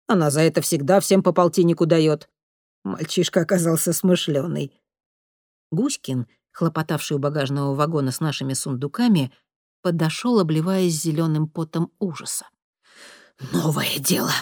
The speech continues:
трагическим шепотом сказал он. «Этот бандит расстрелялся». «Какой бандит?» «Да ваш комиссар! Чего вы не понимаете, ну?»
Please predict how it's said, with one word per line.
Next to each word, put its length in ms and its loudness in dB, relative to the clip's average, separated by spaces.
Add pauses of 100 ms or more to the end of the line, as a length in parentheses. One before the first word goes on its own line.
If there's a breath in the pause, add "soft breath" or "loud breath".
(320)
трагическим 580 -4
шепотом 460 -2
сказал 440 -2
он. 260 -8 (380 loud breath)
«Этот 440 -4
бандит 720 0 (300 loud breath)
расстрелялся». 1120 4 (720)
«Какой 320 -4
бандит?» 480 -2 (200)
«Да 260 0
ваш 300 2
комиссар! 760 2 (320 soft breath)
Чего 260 10
вы 100 6
не 80 10
понимаете, 580 8
ну?» 320 10